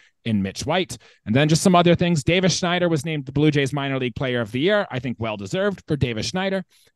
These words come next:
Alek Manoah has received some injections in his pitching arms. We've talked about this before, but his season is now officially over. Ricky Tiedemann is on his way to Buffalo. He will make his triple A debut with the Buffalo Bisons on Friday.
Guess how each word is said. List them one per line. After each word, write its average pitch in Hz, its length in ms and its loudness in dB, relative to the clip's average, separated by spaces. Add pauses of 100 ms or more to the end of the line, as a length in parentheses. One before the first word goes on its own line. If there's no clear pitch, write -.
Alek 185 240 2
Manoah 190 340 6
has 165 180 -2
received 170 320 -2
some 165 120 -6
injections 151 460 -6
in 139 60 -6
his 127 120 -4
pitching 170 360 -4
arms. 151 380 -2
We've 117 100 -8
talked 131 200 -4
about 135 100 0
this 127 140 -6
before, 123 320 0
but 117 100 -4
his 123 180 -2
season 127 360 -2
is 113 140 -6
now 110 260 -2
officially 92 600 -6
over. 175 320 4 (320)
Ricky 175 240 2
Tiedemann 214 440 4
is 180 180 -2
on 170 160 0
his 156 140 -4
way 156 120 0
to 143 120 -2
Buffalo. 175 400 0
He 151 120 0
will 147 100 2
make 139 180 -8
his 196 260 -4 (140)
triple 156 260 -2
A 151 80 -2
debut 139 400 0
with 135 80 2
the 135 60 -8
Buffalo 131 320 0
Bisons 127 500 -4
on 110 220 -4
Friday. 170 420 -4